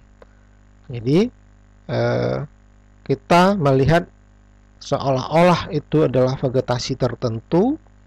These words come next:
yang dominan, misalnya vegetasi pinus,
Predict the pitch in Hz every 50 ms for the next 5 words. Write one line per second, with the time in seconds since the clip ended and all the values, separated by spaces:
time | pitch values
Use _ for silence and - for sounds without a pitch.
0 | _ _ _ - - 135 131 127 123 120 110 110 107 110 104 101 127 151 226 277
1 | 285 - - - - - 123 117 - - 120 113 117 120 113 - 107 110 117 -
2 | 110 104 - - 98 - - 170 170 165 156 147 139 135 139 135 139 139 - -
3 | -